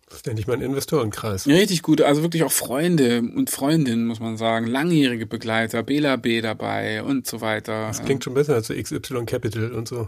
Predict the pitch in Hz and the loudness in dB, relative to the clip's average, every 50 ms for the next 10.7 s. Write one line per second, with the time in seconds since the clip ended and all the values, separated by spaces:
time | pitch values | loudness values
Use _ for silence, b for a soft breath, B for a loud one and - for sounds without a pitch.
0 | - _ - 120 165 196 214 196 170 180 165 - - 175 214 247 190 135 117 123 | -10 _ 0 2 4 6 6 4 4 2 2 2 2 4 4 4 4 4 4 2
1 | 135 127 - 143 135 - - 123 113 110 - 113 107 104 113 107 113 113 113 143 | 0 0 0 -2 -2 0 0 0 0 0 -2 -4 -6 -6 -6 -6 -6 -4 -4 -2
2 | 170 220 202 131 104 98 95 - B B B B B B - 139 165 208 170 120 | 0 0 0 -2 -2 -6 -8 -12 B B B B B B -2 0 2 2 2 0
3 | 113 B B B B B - 143 156 180 214 220 196 175 170 170 170 165 170 147 | -2 B B B B B 0 2 4 6 6 8 8 8 8 6 6 4 2 0
4 | 143 151 143 147 139 - - 143 135 131 131 127 143 160 160 160 156 151 - - | -2 0 0 0 0 2 2 2 4 4 4 4 4 6 6 4 2 2 2 2
5 | 139 135 135 131 - - 123 117 117 117 117 113 - 120 117 117 117 123 127 120 | 2 4 2 2 0 -2 -2 -2 -2 -2 -2 -4 -4 -2 -2 0 0 0 0 -2
6 | 117 117 113 110 120 120 123 - 120 120 117 117 117 120 120 - - 123 123 120 | -2 -2 -2 -2 -2 -2 -2 0 0 0 0 0 0 -2 -2 0 0 0 2 2
7 | 120 120 120 117 117 117 113 120 117 120 117 117 117 113 113 120 117 117 113 - | 2 2 2 2 0 0 0 0 2 2 2 2 0 0 0 -2 -2 -2 -2 -2
8 | - 123 120 120 120 117 110 - - 110 117 117 113 110 - 117 120 117 123 117 | -2 -2 0 0 0 -2 -2 0 0 0 2 0 0 -2 -2 -2 -2 -2 -4 -4
9 | B B B B B B - - - 110 135 147 143 - - - 135 117 120 110 | B B B B B B -10 -4 0 2 2 4 2 0 -2 -4 -4 -2 -2 -2
10 | 113 120 - - 123 110 110 113 110 110 110 110 104 B | -2 -4 -6 -6 -6 -6 -4 -4 -4 -4 -4 -4 -6 B